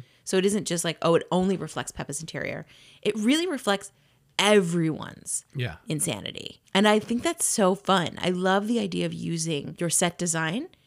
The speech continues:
Speaker 1: to reflect your own interior.
Speaker 2: Yeah.
Speaker 1: Like, I think about, uh, we, we've talked about it before, Only Murders in the Building.
Speaker 2: Mm-hmm.
Speaker 1: Such a wonderful show. Highly recommend. But in that film, this, this, in that piece, the sets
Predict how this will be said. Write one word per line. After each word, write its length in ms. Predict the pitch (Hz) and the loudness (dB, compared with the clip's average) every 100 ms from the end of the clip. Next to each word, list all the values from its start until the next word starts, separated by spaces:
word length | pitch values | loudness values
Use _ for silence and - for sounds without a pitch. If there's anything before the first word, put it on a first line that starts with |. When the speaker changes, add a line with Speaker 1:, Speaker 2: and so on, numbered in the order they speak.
| _ _ - | _ _ -8
Speaker 1:
to 300 | - 185 160 | -4 -2 -2
reflect 800 | 170 160 - 165 156 - - - _ | -4 -6 -6 -6 -6 -8 -10 -10 _
your 460 | 165 165 185 175 160 156 | -10 -2 0 0 -2 -2
own 260 | 165 156 - | -2 -4 -6
interior. 640 | 156 - 156 127 - - _ - | -6 -6 -8 -8 -10 -14 _ -6
Speaker 2:
Yeah. 180 | 131 - - 165 | -6 -6 -12 -2
Speaker 1:
Like, 160 | 196 | 0
I 100 | 208 | 2
think 160 | 208 220 | 0 -2
about, 400 | 196 170 156 - _ _ | 0 2 2 -2 _ _
uh, 120 | - - | -8 -6
we, 160 | 175 165 | -6 -6
we've 380 | 160 208 165 - | -4 -4 -4 -8
talked 200 | - 165 | -12 -10
about 100 | 165 | -8
it 20 | 160 | -10
before, 260 | 165 151 - | -8 -6 0
Only 240 | 175 175 | 0 0
Murders 240 | 170 160 165 | -2 -4 -6
in 60 | |
the 80 | 175 | -6
Building. 420 | 165 147 160 175 - | -6 -6 -6 -6 -6
Speaker 2:
Mm-hmm. 200 | 127 120 135 - | -6 -6 -8 -6
Speaker 1:
Such 420 | - 170 - - 160 | -2 0 -2 -6 -6
a 40 | |
wonderful 440 | 151 156 151 - | -4 -4 -6 -6
show. 260 | 156 139 147 | -8 -4 -6
Highly 240 | 165 156 | -4 -4
recommend. 460 | 151 - 185 156 196 _ _ _ _ | -4 -4 -4 -2 -4 _ _ _ _
But 240 | - 185 - - | 2 2 2 2
in 260 | 202 196 | 4 4
that 260 | 185 220 - | 2 2 0
film, 320 | - 165 165 | 0 0 0
this, 320 | 180 - - | -2 -4 -4
this, 320 | - 165 - - | -4 -6 -6 -2
in 140 | 170 | -2
that 240 | 180 190 - | 0 -2 -6
piece, 320 | 175 156 - _ | -6 -4 -6 _
the 80 | 175 | -4
sets 420 | - - 190 - | -2 0 -2 -4